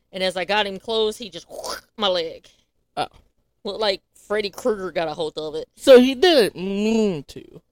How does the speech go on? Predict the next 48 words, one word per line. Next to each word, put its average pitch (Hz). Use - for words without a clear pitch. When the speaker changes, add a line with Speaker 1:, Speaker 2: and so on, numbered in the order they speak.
Speaker 1:
No, 262
he 349
didn't -
mean 392
to 269
do 180
it, 427
but 254
it 220
hurts -
like 180
hell 226
that 180
he 254
Speaker 2:
Well, 392
Speaker 1:
did 254
it. 214
Speaker 2:
yeah. 175
Speaker 1:
I 226
mean, 233
and 208
if 202
I'm 247
gonna 349
have 247
scratches 240
like 208
that, 220
they 226
need 226
to -
come 214
from 202
a 180
billionaire, 208
not 247
from 311
a 233
cat. 294
Speaker 2:
But, 208
um, 202
the 240
live 240
shows 180
that 170
we 160
went 156
to, 143